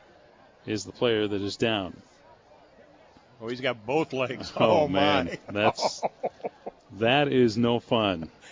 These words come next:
Speaker 2: I don't mean, I don't mean to laugh,
Speaker 1: Oh,
Speaker 2: but it
Speaker 1: no.
Speaker 2: is so
Speaker 1: You, you and I have both been there, right?
Speaker 2: <laughs> It is so painful.
Speaker 1: I remember one time my friend dropped me off from basketball practice.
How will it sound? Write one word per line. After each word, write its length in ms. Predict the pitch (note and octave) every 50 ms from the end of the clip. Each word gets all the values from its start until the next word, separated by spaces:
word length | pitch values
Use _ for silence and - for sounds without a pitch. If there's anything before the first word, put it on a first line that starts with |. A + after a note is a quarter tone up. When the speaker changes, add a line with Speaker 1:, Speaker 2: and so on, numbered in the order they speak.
| - - - A#2+
Speaker 2:
I 60 | C3+
don't 320 | C3+ C3 D3 C#3 C3+ C3+ C3+
mean, 300 | C#3+ C#3 C3+ C3 B2+ C3 C#3+ - - - - - -
I 60 | C#3+
don't 240 | C3 C#3+ D3+ D3+ D3
mean 200 | C#3+ C3+ C3 B2
to 60 | B2
laugh, 440 | A#2+ B2 B2 - - - D#3+ C3 A2
Speaker 1:
Oh, 440 | A2 G#2+ A2 A2 G#2+ G#2 F#2+ F2+ F2
Speaker 2:
but 120 | E2+ - -
it 200 | E3 D3+ C#3+ C#3
Speaker 1:
no. 140 | C3+ A2 G#2
Speaker 2:
is 180 | G2 F#2 F2
so 260 | - E3+ E3+ D#3 D3 A2
Speaker 1:
You, 440 | G2 A2+ B2+ C3+ C#3 C#3 C#3 - - A#2
you 180 | A#2 B2+ C#3+ C#3
and 100 | C3 B2
I 120 | B2 B2
have 100 | A#2 G#2
both 240 | G#2 A#2+ A#2+ A2+ -
been 220 | - B2 A2+ G#2+
there, 200 | G2+ F#2 F2 F2
right? 280 | F2 F2+ G2 G2+ G#2 - -
Speaker 2:
<laughs> 680 | - - - - - - - - - - - - - -
It 120 | F#3 E3 D#3+
is 180 | D3 C3 A#2+
so 300 | - - - G3+ F#3 D#3+
painful. 680 | - - F3+ F3+ E3 F3+ - - - - - - - - - - - - - - - - - - - -
Speaker 1:
I 160 | F#2+ G2+ A2+
remember 420 | B2+ C3 B2+ B2 B2+ C3 C3 A#2+ A#2+
one 200 | G#2+ A2+ A#2+ B2
time 400 | - - C3 B2 A#2+ A#2+ A#2+ B2
my 140 | A2+ G2 G#2
friend 360 | - - - B2+ C3+ C3+ C3
dropped 280 | B2 C3 B2+ B2+ B2+ -
me 100 | A#2+ A#2
off 160 | A#2 A2+ -
from 140 | - G2+ F#2+
basketball 560 | G#2+ A2+ B2+ C3+ C3 - - G2 F#2 F2 E2+
practice. 680 | - - G2 E2+ D#2+ - - F#2+ F2 - - - -